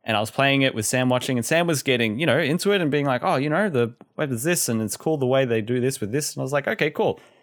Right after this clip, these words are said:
A game we can play that Sam can engage with and then tune out for while I go do open world. Like, that stuff's good when we can find one of those games like that. I really enjoy that. But I had to go forward and get some footage, and I needed footage from a certain area.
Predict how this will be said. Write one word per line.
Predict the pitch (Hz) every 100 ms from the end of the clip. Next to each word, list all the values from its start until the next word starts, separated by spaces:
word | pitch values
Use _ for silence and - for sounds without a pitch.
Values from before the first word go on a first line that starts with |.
| _ _
A | 123
game | 143 170
we | 143
can | 143 131
play | 110 117 135
that | 120
Sam | 117 123 123
can | 123 117
engage | 113 107 110 117
with | 120
and | 113
then | 107 104
tune | 110 104
out | 101 -
for | 117 113
while | 101
I | 95
go | 98
do | 95 98 92
open | 95 101
world. | 95 127
Like, | 139 139
that | 175 -
stuff's | - 160 -
good | 165 123
when | 110
we | 107
can | 107 101
find | 107 107
one | 101
of | 90
those | 92
games | 98 95
like | 82 -
that. | 87 -
I | 95
really | 92 87
enjoy | 85 120 107
that. | 71 - _ - - _ _ _
But | 139 143
I |
had | 151 180
to | 151
go | 151
forward | 143 143 135 139
and |
get | 127 -
some | 120
footage, | - 180 117 98
and | 117 120
I |
needed | 127 139 123
footage | - 113 107
from | 113
a | 110
certain | 107 104 104
area. | 147 175 98 82